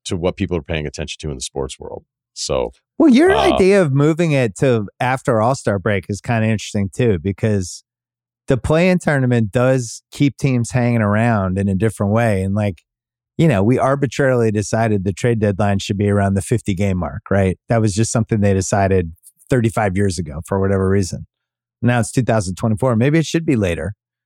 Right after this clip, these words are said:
Speaker 2: Maybe the buyout guys should be, like, March tenth, and you do it that way. I, they should definitely reconsider a lot of this. At least they've been willing to rethink this stuff. So,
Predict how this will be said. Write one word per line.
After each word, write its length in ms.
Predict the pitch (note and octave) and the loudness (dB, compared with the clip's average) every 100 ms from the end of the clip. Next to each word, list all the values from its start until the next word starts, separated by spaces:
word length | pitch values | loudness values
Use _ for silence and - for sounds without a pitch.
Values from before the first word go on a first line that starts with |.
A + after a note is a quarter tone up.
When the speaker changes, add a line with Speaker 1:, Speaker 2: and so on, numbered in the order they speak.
| _ _ | _ _
Speaker 2:
Maybe 260 | A#2+ B2 B2 | 0 2 2
the 120 | A#2 | 0
buyout 420 | G2 A#2 B2+ B2 | 0 0 2 0
guys 300 | - G#2+ G2+ | 0 0 -2
should 180 | - G2+ | -4 -4
be, 160 | G#2 | -2
like, 380 | G2+ F#2+ F#2+ - - _ _ _ _ _ - | 0 0 -2 -8 -20 _ _ _ _ _ -2
March 300 | A#2+ A#2 - | 0 0 -2
tenth, 280 | C#3 A2 - - | 0 0 -4 -6
and 340 | F2+ F2 D#2+ - | -4 -2 -6 -6
you 140 | - G2+ | -2 0
do 180 | A2 | 2
it 120 | G2 E2+ | 0 0
that 200 | G2 G2 | -2 -2
way. 440 | D#2+ F#2 B2+ D3+ | -4 -2 0 0
I, 40 | - | -2
they 140 | D3 D3+ | 0 0
should 200 | - C#3 | 0 0
definitely 360 | D3 D3 B2 | 0 0 -2
reconsider 600 | G#2 G#2 G#2+ F#2+ G2+ F#2 | 0 -2 -2 -2 0 0
a 60 | F2 | 0
lot 200 | F2+ F2 | 0 0
of 80 | E2+ | -4
this. 300 | A#2+ - - | -10 -8 -2
At 120 | A2 | 2
least 220 | D#3 F3+ | 2 2
they've 140 | F#3+ C#3+ | 0 0
been 320 | A#2+ G#2+ F#2+ _ _ _ _ - | 0 0 -2 _ _ _ _ -8
willing 280 | A#2 A#2 G#2 | 0 2 2
to 100 | - | 0
rethink 360 | G2 G2 F#2 G2+ | -2 -2 0 -2
this 160 | - F2 | -2 -6
stuff. 240 | - - - | -6 -12 -12
So, 300 | - D#2+ | -10 -8